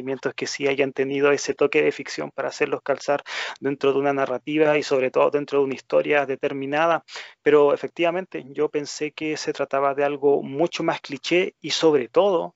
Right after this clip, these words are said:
sobre todo, no pensé que iban a tratar al personaje de Mark Zuckerberg, <laughs> que es la persona que origina esto, que es el gestor de esta red social, que es el inventor de Facebook, probablemente una de las personas más importantes que han aparecido, al menos en los últimos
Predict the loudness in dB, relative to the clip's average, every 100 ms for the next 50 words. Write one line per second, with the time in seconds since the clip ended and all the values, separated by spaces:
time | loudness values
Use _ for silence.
0 | _ -2 0 0 -4 0 2 2 -2 -6
1 | 0 0 2 -2 -2 -4 -2 -2 -4 -4
2 | -4 0 0 0 0 0 -2 -2 -2 -2
3 | -4 -4 -4 -8 -2 0 2 0 0 0
4 | 0 -4 -6 -10 -10 0 2 2 -6 -16
5 | -18 -20 _ 0 0 -4 -2 -2 -2 -2
6 | -4 0 2 2 -2 -4 -2 0 -2 -4
7 | -4 -4 -4 -10 -8 -8 -10 -12 2 4
8 | 4 0 -2 0 0 0 -2 -10 -8 -10
9 | -6 -2 0 0 -4 -4 -8 -4 0 0
10 | 0 -4 -6 -6 -8 -6 -6 -4 -8 -6
11 | -4 -6 -6 -10 -6 -6 -4 -4 -4 -2
12 | -2 -2 0 0 0 -10 -2 0 2 2
13 | 0 0 -2 -2 -6 -4 -2 -2 -2 -4
14 | -4 -4